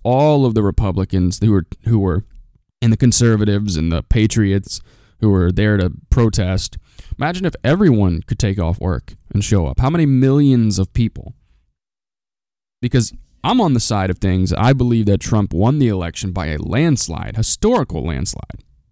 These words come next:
And the amount of fraud that I've seen on video, not even accusational fraud, just on video,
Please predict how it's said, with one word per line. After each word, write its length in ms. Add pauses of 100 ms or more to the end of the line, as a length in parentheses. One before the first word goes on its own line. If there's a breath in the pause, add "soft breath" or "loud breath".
(760)
And 500 (540)
the 120
amount 320
of 60
fraud 560 (1000)
that 180
I've 160
seen 320
on 160
video, 480
not 180
even 220
accusational 840
fraud, 300
just 240
on 180
video, 420